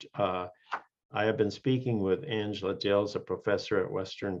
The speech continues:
Carolina University in North Carolina. She's the author of a, or the senior author of a recent study of the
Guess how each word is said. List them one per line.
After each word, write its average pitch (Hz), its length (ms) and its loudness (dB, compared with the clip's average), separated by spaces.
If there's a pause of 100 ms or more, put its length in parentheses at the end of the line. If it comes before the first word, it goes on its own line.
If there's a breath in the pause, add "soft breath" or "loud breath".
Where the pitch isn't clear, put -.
Carolina 98 440 0
University 95 640 -2
in 92 100 -2
North 95 240 -2
Carolina. 101 560 2
She's 98 300 -6
the 95 120 -2
author 101 420 4
of 92 160 2
a, 85 120 0 (160)
or 92 140 4
the 87 100 -2
senior 117 440 6
author 95 300 4
of 95 120 2
a 92 80 4
recent 95 360 0
study 107 540 4
of 87 220 2
the 87 240 -2